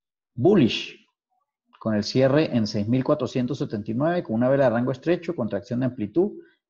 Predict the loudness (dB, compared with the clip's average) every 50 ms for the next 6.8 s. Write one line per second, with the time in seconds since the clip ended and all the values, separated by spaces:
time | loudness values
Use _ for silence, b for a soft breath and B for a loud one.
0 | _ _ -8 -6 -4 -4 -4 -2 0 2 2 2 2 2 2 2 2 0 0 0
1 | 0 0 0 -2 -4 -6 -6 -4 -2 -2 -2 -2 -2 -4 -4 -4 -8 -6 -2 0
2 | 2 2 2 2 0 -2 -4 -4 -6 -10 _ _ _ _ _ _ _ -6 -4 -2
3 | -2 -2 -2 -2 0 2 2 4 4 2 0 -2 -4 -8 -6 -6 -4 -2 0 0
4 | -2 -2 -2 -2 -2 -2 -2 -4 -6 -8 -8 -4 -2 0 0 0 0 -2 -4 -4
5 | -2 0 0 0 0 -2 -2 -4 -8 -8 -6 -4 -4 -2 -2 -4 -4 -4 -4 -4
6 | -4 -6 -8 -4 -2 -2 0 0 0 0 2 0 0 0 -2